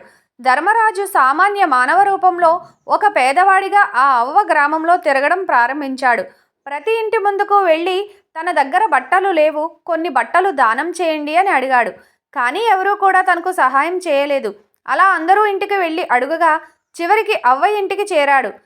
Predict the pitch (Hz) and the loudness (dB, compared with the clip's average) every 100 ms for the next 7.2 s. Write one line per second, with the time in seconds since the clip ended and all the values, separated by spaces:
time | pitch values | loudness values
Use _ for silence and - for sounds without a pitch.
0 | _ _ _ 262 262 370 415 269 269 339 | _ _ _ -4 -4 -4 -2 0 2 2
1 | 415 415 403 392 392 370 370 370 349 247 | 2 2 -2 0 0 2 2 2 0 0
2 | 226 269 330 339 339 - 220 262 339 311 | 0 2 2 2 0 -2 0 0 -2 -4
3 | 320 330 277 226 262 285 302 - 294 302 | -8 -8 -6 -4 -4 -2 -4 -6 -10 -12
4 | _ _ _ - 285 302 403 392 320 339 | _ _ _ 0 2 2 2 -2 -4 -2
5 | 320 302 294 262 - _ _ - 240 285 | 0 -2 -2 -8 -12 _ _ -6 -2 0
6 | 415 415 359 330 269 294 403 403 311 320 | 0 2 0 0 0 0 -4 2 2 4
7 | 339 359 | 0 -2